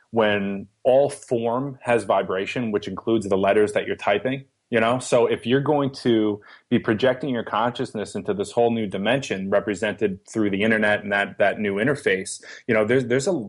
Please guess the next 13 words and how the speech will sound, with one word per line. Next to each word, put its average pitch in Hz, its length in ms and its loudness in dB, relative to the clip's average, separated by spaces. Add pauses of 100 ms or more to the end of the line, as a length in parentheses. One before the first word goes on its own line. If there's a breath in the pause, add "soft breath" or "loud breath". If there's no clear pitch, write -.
(120)
there's 117 160 2
a 165 60 4
lot 131 180 2
of, 98 160 -4 (100)
uh, 98 400 0
there's 127 160 2
a 143 60 2
lot 123 260 4
of 123 80 2
negativity 123 680 -2
in 101 80 -10
there 101 180 -4
because 104 500 -4